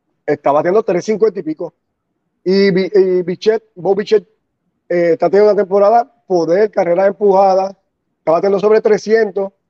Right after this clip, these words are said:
así que Franco tiene muy buenos números, pero está en la posición incorrecta en este momento porque se seleccionaron dos jugadores que, a mi entender, y por los números que están poniendo,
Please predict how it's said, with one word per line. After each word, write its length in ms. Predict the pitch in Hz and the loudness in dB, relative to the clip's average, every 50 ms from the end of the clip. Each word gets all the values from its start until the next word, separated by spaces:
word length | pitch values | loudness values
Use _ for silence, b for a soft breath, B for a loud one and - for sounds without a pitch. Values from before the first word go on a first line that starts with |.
| _ _ _ _ _ _ _ _ | _ _ _ _ _ _ _ _
así 200 | - 165 170 185 | -8 -6 -6 -4
que 240 | 185 226 226 208 - _ _ _ _ _ _ _ _ _ _ _ _ _ | 0 0 0 -2 -2 _ _ _ _ _ _ _ _ _ _ _ _ _
Franco 460 | _ - 180 196 233 262 247 254 247 | _ -2 0 0 0 0 0 -2 -2
tiene 180 | 185 214 214 208 | -2 -2 -4 -4
muy 240 | 196 180 180 190 208 | -4 -2 -2 -2 -2
buenos 280 | 180 208 214 226 226 | -2 -4 -4 -4 -6
números, 360 | 220 196 180 175 170 165 180 - _ _ _ _ _ _ _ _ _ _ | -4 -6 -6 -4 -6 -8 -10 -12 _ _ _ _ _ _ _ _ _ _
pero 400 | - 196 226 247 233 214 214 - _ | -2 0 0 2 0 -2 -6 -8 _
está 200 | - 180 - 185 | -10 -8 -6 -4
en 80 | 190 208 | -2 -2
la 80 | 220 | 0
posición 480 | 185 214 196 185 165 170 220 226 240 233 _ _ _ | 0 -2 -2 -2 0 0 0 0 -2 -4 _ _ _
incorrecta 680 | - 226 208 214 208 190 190 226 214 - - 196 185 180 | -8 -4 -2 -2 -2 0 0 -4 -4 -4 -4 -6 -6 -6
en 80 | 185 175 | -6 -8
este 180 | 175 - 214 | -6 -4 -2
momento 440 | 208 208 208 208 240 240 226 202 220 | -2 -2 0 0 0 -2 -2 -2 -6
porque 400 | 190 185 170 - 175 160 147 - _ _ _ _ _ _ _ _ _ _ _ _ _ _ | -6 -6 -6 -6 -6 -8 -8 -10 _ _ _ _ _ _ _ _ _ _ _ _ _ _
se 180 | _ - 180 165 | _ -8 -6 -4
seleccionaron 640 | - 196 185 175 - 185 180 170 196 240 240 220 196 | -2 0 0 0 0 0 2 2 2 2 0 0 -2
dos 240 | 175 233 262 262 233 | -2 -2 -2 -2 -4
jugadores 500 | 220 226 214 220 226 254 262 240 226 - | -4 -2 0 0 2 0 0 -2 -4 -4
que, 280 | - - 185 175 151 - _ _ _ _ _ _ _ _ _ _ _ _ | -4 -4 -6 -6 -6 -8 _ _ _ _ _ _ _ _ _ _ _ _
a 120 | - 175 185 | -4 -2 0
mi 80 | 196 | 0
entender, 480 | 196 190 202 202 190 202 240 254 240 - _ | 0 0 0 -2 0 0 -2 -2 -4 -6 _
y 100 | - 208 | -12 -8
por 140 | 165 202 185 | -4 -2 0
los 100 | 180 175 | 0 0
números 300 | 175 190 202 220 220 214 | 0 0 0 0 0 -2
que 60 | 202 | -2
están 160 | 202 214 202 | -2 -4 -4
poniendo, 500 | 180 208 208 226 226 214 185 180 175 - | -2 0 2 2 2 0 -2 -4 -6 -6